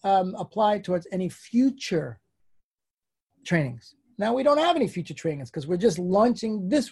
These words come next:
one training right now. But once they start accumulating twenty-five and fifty and seventy-five bucks,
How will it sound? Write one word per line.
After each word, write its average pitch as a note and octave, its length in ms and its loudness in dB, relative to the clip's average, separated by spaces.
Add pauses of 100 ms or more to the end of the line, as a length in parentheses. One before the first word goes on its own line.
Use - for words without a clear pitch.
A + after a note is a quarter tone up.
one D4+ 200 4
training G#3 320 -4
right D3+ 160 -8
now. B2 240 -12 (640)
But A3 160 0
once A#3+ 280 0
they C4+ 140 -2
start G3 200 2
accumulating G3 640 -4
twenty-five D#3+ 720 -4
and A#2+ 140 -18
fifty F#3 380 -6
and C#3 100 -12
seventy-five D#3+ 480 -6
bucks, C#4+ 380 0